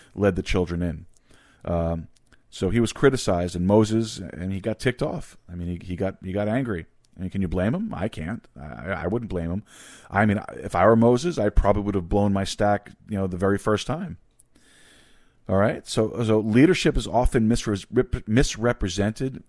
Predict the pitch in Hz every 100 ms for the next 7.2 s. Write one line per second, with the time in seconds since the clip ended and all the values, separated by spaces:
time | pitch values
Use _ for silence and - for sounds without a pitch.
0 | _ 98 90 110 107 - 104 92 - 90
1 | 76 - - _ _ _ _ _ _ -
2 | _ - 107 131 - 143 104 - 101 117
3 | 95 87 95 - 120 123 110 101 95 95
4 | 92 85 92 90 - 90 90 95 - -
5 | 76 80 73 - - _ _ _ _ _
6 | _ _ - 101 117 - 127 104 90 90
7 | 73 -